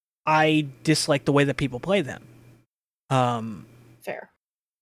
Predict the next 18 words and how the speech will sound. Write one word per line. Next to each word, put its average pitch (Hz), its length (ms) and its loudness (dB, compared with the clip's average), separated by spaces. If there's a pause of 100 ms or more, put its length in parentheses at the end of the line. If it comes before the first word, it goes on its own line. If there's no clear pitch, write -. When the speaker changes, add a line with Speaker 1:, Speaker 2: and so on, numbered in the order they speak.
(180)
Speaker 1:
I 160 60 2
mean, 156 160 6
much 160 360 0
like 147 380 0
I 135 600 -2 (1160)
don't 156 280 2
dislike 147 540 0
people 147 300 -4
who 139 140 -4
play 127 340 -4
Ventrue, 131 760 -2 (500)
I 160 140 8
dislike 160 540 0
the 160 60 -4
Speaker 2:
Mm-hmm. - 80 -12
Speaker 1:
clan 127 300 -4
of 120 120 -8
Ventrue. 156 560 -4